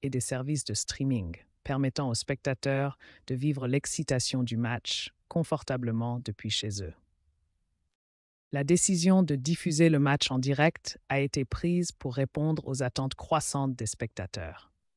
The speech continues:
Selon des informations d'experts, la Ligue suit en permanence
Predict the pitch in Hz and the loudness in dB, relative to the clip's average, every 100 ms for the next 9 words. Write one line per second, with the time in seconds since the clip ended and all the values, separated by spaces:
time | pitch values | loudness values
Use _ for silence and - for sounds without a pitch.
0 | _ _ _ _ _ - 151 156 156 143 | _ _ _ _ _ -2 0 4 4 6
1 | 160 - 156 147 135 160 139 123 - - | 4 4 4 2 2 0 -2 -4 -4 0
2 | 147 170 - _ _ 139 139 170 165 - | 2 2 -4 _ _ -2 0 0 0 -4
3 | - 165 - 123 - 175 180 170 170 180 | -2 -2 -4 0 4 6 6 6 4 2